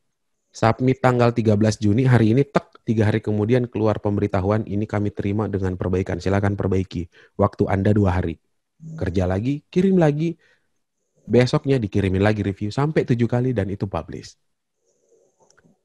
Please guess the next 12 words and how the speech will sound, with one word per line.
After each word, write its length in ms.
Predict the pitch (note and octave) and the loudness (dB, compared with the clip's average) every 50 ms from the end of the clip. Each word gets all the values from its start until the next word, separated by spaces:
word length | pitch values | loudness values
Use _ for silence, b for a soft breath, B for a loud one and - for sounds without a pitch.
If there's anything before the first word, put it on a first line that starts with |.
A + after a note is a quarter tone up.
| _ _ _ _ _ _ _ _ _ _ _ _ _ _ _ _ _ _ _ _ _ _ _ _ _ B2+ | _ _ _ _ _ _ _ _ _ _ _ _ _ _ _ _ _ _ _ _ _ _ _ _ _ 2
Nah, 160 | A#2+ A2+ G#2+ | 2 4 4
yang 160 | A2+ A#2+ B2+ | 4 2 2
ketiga, 560 | B2+ - - - F3+ F3+ D3 A2 G2+ G#2 G#2+ | 0 -4 -4 -4 -4 -4 0 0 0 0 0
kriteria 640 | - - D#3+ E3 D#3 - D#3+ D#3+ D#3 D#3+ F3 F3 E3+ | -2 -2 -2 -2 0 2 2 2 4 4 4 4 4
dia 240 | C#3+ A#2 A#2 A#2 A#2 | 4 4 4 4 4
predator 880 | - - B2+ B2+ B2 A#2 G#2+ G2+ F2+ F2 - - - B2 C3+ C#3 - | 2 0 0 2 2 2 0 0 0 -2 -4 -4 -2 -2 -2 -2 -2
adalah 880 | - - A2 G#2+ F#2 F2+ F2+ E2+ D#2+ D#2 D#2 D2+ E2 A2 C3 C3+ A#2+ - _ _ _ _ _ _ _ _ _ _ _ _ _ _ _ _ _ _ - | -4 -2 -2 -2 -2 -2 -4 -4 -4 -4 -4 -2 -2 -2 -2 -2 -4 -8 _ _ _ _ _ _ _ _ _ _ _ _ _ _ _ _ _ _ -10
punya, 400 | - E3 E3 E3+ E3+ E3+ E3+ D#3+ D#3 - _ _ _ | -2 0 0 0 0 0 -2 -4 -6 -8 _ _ _
punya, 720 | _ D#3 D#3 D#3 D#3+ D#3+ D#3 D3+ D3+ D3 C#3+ C#3 C#3 - | _ -2 0 0 0 0 0 0 0 0 -2 -2 -6 -8
eh, 1040 | - - C3 C3 C3 C3 C3 C3 C3 C3 B2+ B2+ B2+ B2+ B2+ B2+ B2+ B2+ B2+ B2+ B2+ A#2+ - _ _ _ _ _ _ _ _ _ _ _ | -6 -4 -2 0 0 0 0 0 0 0 0 0 0 0 0 0 -2 -2 -4 -6 -10 -14 -16 _ _ _ _ _ _ _ _ _ _ _
punya 320 | _ - C#3+ D3 D3 C#3+ | _ -4 -2 0 0 0
korespondensi 1200 | - C#3 C3+ C3+ - - - C3 C3 C3 C3+ C3+ C3+ C3 C3 B2+ - - C#3+ C3+ C3+ C3+ C3+ C3 | 0 0 0 0 -2 -2 -2 -2 -2 -2 -2 -2 -2 -2 -2 -6 -6 -6 -4 -4 -2 -4 -4 -6